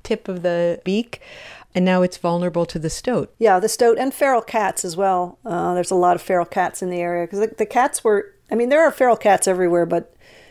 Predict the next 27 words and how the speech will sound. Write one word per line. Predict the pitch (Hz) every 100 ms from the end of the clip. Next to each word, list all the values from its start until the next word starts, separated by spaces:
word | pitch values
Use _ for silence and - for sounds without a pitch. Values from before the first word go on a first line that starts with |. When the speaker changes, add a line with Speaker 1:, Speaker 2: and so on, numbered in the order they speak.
| _
Speaker 2:
New | 202
Zealand | 202 254 247 226
is | 190
a | 180
place | - 190 180
where | 180
feral | 160 190 175
cats | - 180 -
were | 175
actually | 175 - 170 165 160 - _ -
taken | 254 233 208
from | - 175 175 -
the | -
cities. | - 226 226 170 156
Like, | 180 175
kids | - 220 -
would | 180
go | 185 180
in | 180
and, | 175 -
like, | 175 -
kidnap | - 208 185 196 -
house | 208 202
cats | - 175 170 - _
to | - 190
let | 185
go | - 185 175